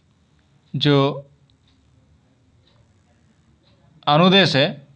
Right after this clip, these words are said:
अनुदेश, अ, में क्या कह रहे हैं, अनुदेश क्या है।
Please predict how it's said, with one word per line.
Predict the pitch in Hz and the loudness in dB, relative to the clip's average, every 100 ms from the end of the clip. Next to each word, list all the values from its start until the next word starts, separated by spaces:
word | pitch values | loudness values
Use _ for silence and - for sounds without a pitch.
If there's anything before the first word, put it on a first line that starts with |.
| _ 143 | _ 0
अनुदेश, | 165 170 165 160 - - _ _ 151 | 2 2 0 -2 -10 -18 _ _ -4
अ, | 139 123 123 127 123 | -2 0 0 -2 -4
में | 123 143 | -2 -2
क्या | 139 151 143 | 0 0 0
कह | 139 | 0
रहे | 127 175 | 0 -2
हैं, | 226 | -2
अनुदेश | 160 160 190 156 | -2 2 0 0
क्या | 160 135 | -2 -2
है। | 110 110 | -2 -8